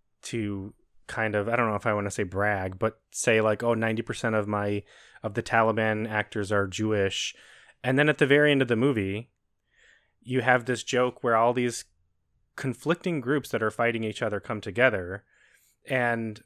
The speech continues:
one of them says, "Well, what can we agree on?" "Oh, well, we all hate Jews." And everyone is like, "Yeah, yeah, yeah." And the postal guy doesn't say no. He says, "Well, let's, let's not worry about, let's talk about something else." Like, he, he does deflect,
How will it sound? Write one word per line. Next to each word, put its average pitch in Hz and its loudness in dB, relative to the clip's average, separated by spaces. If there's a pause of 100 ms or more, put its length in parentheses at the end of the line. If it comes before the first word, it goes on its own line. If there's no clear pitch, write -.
one 127 -2
of 135 -4
them 131 -2
says, 113 -2
"Well, 117 -2
what 143 -2
can 143 -6
we 127 -2
agree 123 -6
on?" 104 -6
"Oh, 180 -2
well, 117 -4
we 113 -6
all 131 -2
hate 110 -8
Jews." 101 -6
And 113 -10
everyone 135 0
is 104 -10
like, 95 -10
"Yeah, 123 -8
yeah, 110 -4
yeah." 98 -4
And 117 -8
the 117 -4
postal 208 -4
guy 165 0
doesn't 135 -4
say 110 -4
no. 113 -2
He 139 -6
says, 117 -4
"Well, 127 2 (340)
let's, - -6 (240)
let's 151 -6
not 139 -2
worry 127 2
about, 120 -6
let's 139 -4
talk 147 2
about 135 -2
something 117 -8
else." 98 -6
Like, 120 -4
he, 151 -8
he 165 -8
does 151 0
deflect, 123 -2